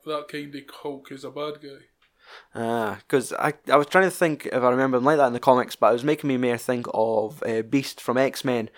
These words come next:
Speaker 2: where, "Aye, it's a big blue beast, but he's cultured and he could talk," and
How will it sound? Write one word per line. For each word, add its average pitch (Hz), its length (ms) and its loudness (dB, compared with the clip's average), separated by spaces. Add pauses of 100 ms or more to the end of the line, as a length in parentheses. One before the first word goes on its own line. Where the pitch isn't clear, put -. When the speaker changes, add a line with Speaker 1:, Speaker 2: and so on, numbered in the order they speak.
(200)
Speaker 2:
where, 107 220 -2
"Aye, 139 200 10
it's 107 200 2
a - 40 -8
big 131 120 4
blue 127 200 2
beast, 143 200 0
but 120 80 -2
he's 117 120 -4
cultured 139 440 2
and 113 80 -4
he 113 60 -6
could 117 160 -10
talk," 135 400 6
and 107 240 -6